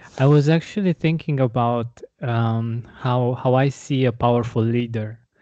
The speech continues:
Um, and I was thinking about these kinds of, uh, problems that we have as a society, as, I don't know, in different, uh, leadership situations.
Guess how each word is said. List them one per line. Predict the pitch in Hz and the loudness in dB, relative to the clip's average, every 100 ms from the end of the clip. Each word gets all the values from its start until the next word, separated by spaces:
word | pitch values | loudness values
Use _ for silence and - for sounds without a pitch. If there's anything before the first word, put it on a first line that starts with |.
| _ _ _ _ | _ _ _ _
Um, | - 113 110 110 113 120 165 - | -8 -6 -4 -6 -6 -8 -12 -8
and | 123 120 | -6 -2
I | 120 | 0
was | 127 | -2
thinking | - 139 135 147 135 | -2 -4 -4 -2 -2
about | 127 127 123 123 | -2 0 0 0
these | 123 127 123 | 0 -2 -2
kinds | - 127 127 127 | -4 -2 -2 0
of, | 123 117 120 120 | 0 0 -4 -2
uh, | 117 117 117 113 120 - - _ _ _ _ _ _ _ _ _ | 0 0 -2 -4 -8 -14 -20 _ _ _ _ _ _ _ _ _
problems | - 127 127 120 123 117 113 | -2 2 2 0 -4 -4 -6
that | 113 113 - | -4 -6 -6
we | 117 117 | -6 -6
have | 113 123 117 110 107 - | -4 -4 -2 -4 -6 -10
as | 139 113 | -8 -6
a | 120 113 | -4 -6
society, | - 127 - 123 123 123 123 120 120 117 | -6 -8 -2 0 2 -2 -4 -4 0 0
as, | 110 113 110 - - - _ _ _ - | 0 -2 -4 -10 -20 -20 _ _ _ -4
I | 120 | -2
don't | 117 113 | 0 0
know, | 110 120 | -2 -2
in | 131 127 | -4 0
different, | 127 - 135 127 - 131 | 0 0 0 0 -4 -2
uh, | 120 117 117 | 0 0 0
leadership | 117 131 127 120 127 117 | 2 2 0 -2 -4 -6
situations. | - 131 - 127 123 123 - 113 113 113 | -8 -18 -8 -2 0 0 -2 -4 -4 -6